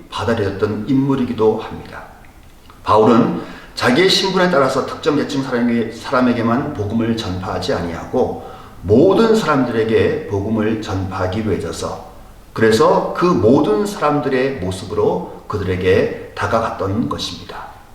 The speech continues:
사도 바울이 그렇게 할 수 있었던 이유는 그는 자유인이었기 때문에 가능합니다. 로마의 시민권을 가지고 있어서가 아니라, 그는 예수 그리스도를 만나고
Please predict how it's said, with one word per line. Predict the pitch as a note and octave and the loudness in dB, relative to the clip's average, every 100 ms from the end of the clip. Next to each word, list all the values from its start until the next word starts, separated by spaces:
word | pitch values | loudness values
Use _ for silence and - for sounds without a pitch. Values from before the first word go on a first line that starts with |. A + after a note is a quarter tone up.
| - - - - - - - | -20 -20 -20 -20 -20 -20 -8
사도 | - G#3 G#3 | 2 4 6
바울이 | G3+ G3 | 6 4
그렇게 | D3+ D3 D3+ | 4 2 2
할 | E3+ E3 | 0 0
수 | E3 D#3 | 0 0
있었던 | D#3+ C#3 C#3 B2+ C#3+ C3 A#2+ | 0 0 -2 -2 0 0 0
이유는 | A#2+ G2 B2 G2 F2 - - - - | -2 -2 0 0 -2 -6 -12 -18 -18
그는 | - A#2 A#2+ C3 - - | -2 2 4 4 0 -6
자유인이었기 | - - G#2 B2 D3+ E3 F3+ F3 G#2+ - - | -4 -4 2 2 4 0 0 0 0 -2 -2
때문에 | F2 F2 F#2 G2+ B2+ - | -2 0 -2 -2 -4 -8
가능합니다. | - F#2 G#2 G#2 D#2+ D#2+ - - - - - - - - - - - | -8 -4 -4 -6 -8 -12 -16 -16 -18 -20 -20 -20 -20 -20 -20 -20 0
로마의 | A#2+ B2+ C3+ C3 | 4 6 6 4
시민권을 | - E3 D3 C#3+ C#3+ C#3+ D3 - - | 2 4 4 6 6 6 2 -2 -4
가지고 | - - C#3+ F#3+ | -4 -2 2 2
있어서가 | - C#3+ - C#3+ | 2 -2 -2 -4
아니라, | A#2+ - E2+ - - - - - - - - | -6 -6 -10 -12 -18 -20 -20 -20 -20 -20 -6
그는 | A#2+ A#2+ A2 A2 | 4 4 6 6
예수 | C#3 D3 - | 6 4 0
그리스도를 | D3 D3 D3 C3 | -2 2 4 4
만나고 | A#2+ F#2+ F#2+ F#2+ A2+ D#3+ - - | 2 -2 0 0 2 0 -2 -12